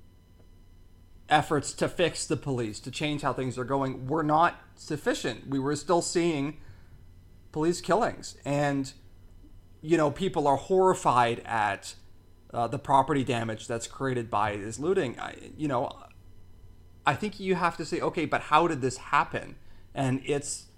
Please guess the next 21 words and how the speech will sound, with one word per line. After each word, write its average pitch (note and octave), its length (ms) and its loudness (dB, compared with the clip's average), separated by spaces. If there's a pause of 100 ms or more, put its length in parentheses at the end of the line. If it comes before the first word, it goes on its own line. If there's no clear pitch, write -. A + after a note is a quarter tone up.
(540)
pent-up E3 460 4
frustration C#3+ 640 2
for C3+ 120 -4
people C3+ 340 -2
who C#3+ 140 0
have C3+ 180 2
been C#3 180 0
confronted D#3 640 -4
by A2+ 160 0
a B2+ 100 0
failure C3 380 -2
to A#2+ 100 -6
change C3 640 -6 (1120)
twenty D#3 320 -2
years D#3+ 300 2
into D#3 200 0
the C#3 160 0
twenty-first D3 520 -2
century. C3 500 -4
And B2 220 -6
we're C#3+ 380 -2